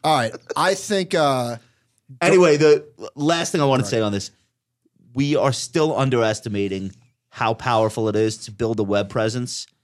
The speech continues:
Speaker 2: And, like, it almost is taking the place of needing to build any kind of physical presence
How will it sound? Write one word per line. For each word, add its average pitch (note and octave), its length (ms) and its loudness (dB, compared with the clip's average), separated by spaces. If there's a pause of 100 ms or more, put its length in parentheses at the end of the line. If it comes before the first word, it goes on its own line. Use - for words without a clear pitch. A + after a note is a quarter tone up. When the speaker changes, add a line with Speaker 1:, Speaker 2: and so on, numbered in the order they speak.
(380)
Speaker 2:
And, A#2 160 -4
like, A2+ 300 -6
it C#3 100 0
almost C3+ 320 -2
is - 80 -10
taking B2+ 320 -6
the A2 80 -4
place A2 320 -4
of G2 120 -10
needing G#2 380 -4
to G#2 140 -8
build F#2 440 -4 (480)
any B2 200 -4
kind G#2+ 240 -4
of F#2+ 60 -10
physical G2+ 360 -8
presence F#2 420 -8